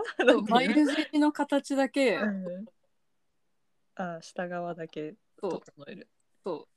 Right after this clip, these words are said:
Speaker 2: いいなあ。
Speaker 1: で、
Speaker 2: そう、生えてる人はそれでいいんだよ。<laughs> 私はもう無から生まなきゃいけないからさ。<laughs> もうなんか自由すぎて困るんだよ。
Speaker 1: やりたい、やりたい放題。
Speaker 2: いやー、うまくいかないよ。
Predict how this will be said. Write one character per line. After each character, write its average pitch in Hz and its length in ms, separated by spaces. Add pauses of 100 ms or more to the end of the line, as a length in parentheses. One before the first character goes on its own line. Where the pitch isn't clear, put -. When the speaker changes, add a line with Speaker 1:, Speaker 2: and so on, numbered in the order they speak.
(760)
Speaker 2:
い 170 80
い - 100
な 147 140
あ。 151 580
Speaker 1:
で、 165 80
Speaker 2:
そ 190 140
う、 165 180
生 202 240
え 208 40
て 202 160
る 175 100
人 - 220
は 160 80
そ 175 160
れ 160 140
で 160 100
い 165 120
い - 20
ん 170 100
だ - 160
よ。 - 220 (280)
<laughs> - 260
私 233 360
は 240 100
も 220 120
う - 20
無 220 220
か 220 160
ら 180 80
生 175 100
ま 185 100
な 185 120
き 185 80
ゃ - 20
い 165 60
け 262 100
な 202 140
い - 80
か 254 100
ら 262 60 (100)
さ。 269 100
<laughs> 330 1400
も 208 160
う 185 60
な 202 140
ん 196 60
か 156 180
自 185 140
由 240 220
す 254 140
ぎ 214 100
て 165 120
困 175 280
る 160 140
ん 147 60
だ 170 60
よ。 226 80
Speaker 1:
や 214 40
り 202 140
た 208 220
い、 208 100 (100)
や 202 160
り 202 80
た 220 140
い 214 40
放 208 220
題。 190 300
Speaker 2:
い - 60 (1120)
や 143 180 (340)
ー、 202 60
う 175 80
ま 165 80
く - 140
い 160 80
か 165 160
な 165 120
い 165 120
よ。 208 200